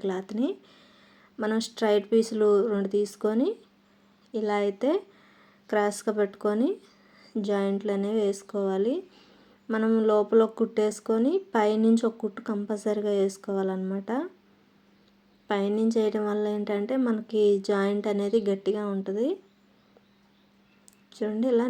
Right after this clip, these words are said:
నీట్‌గా ఫ్రంట్ పార్ట్కి జాయింట్లు వేసిన తర్వాతనే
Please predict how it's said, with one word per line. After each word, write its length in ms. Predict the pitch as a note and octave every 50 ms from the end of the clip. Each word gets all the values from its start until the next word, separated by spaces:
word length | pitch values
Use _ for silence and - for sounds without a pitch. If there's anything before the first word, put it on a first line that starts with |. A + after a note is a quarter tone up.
| A#3 A3
నీట్‌గా 420 | G#3 G#3 G3+ G#3 G#3+ A3 C4 E4 G4+ - - _ _ _ _ _ _ _ _ _ _ _ _ -
ఫ్రంట్ 260 | A3+ G#3+ G#3+ G3+ - -
పార్ట్కి 440 | G#3+ G#3 G3+ G3+ - - - D4 F4 A4 A#4 - - _ _ - -
జాయింట్లు 500 | A#3 A3 G#3+ G#3+ A3 A3 A3+ A3+ A3+ G#3 G#3
వేసిన 200 | G#3 G3+ A3 G#3+ G3+ A3
తర్వాతనే 540 | G#3+ G#3 G3+ G3+ G3+ G3+ G3 A3+ A#3+ D4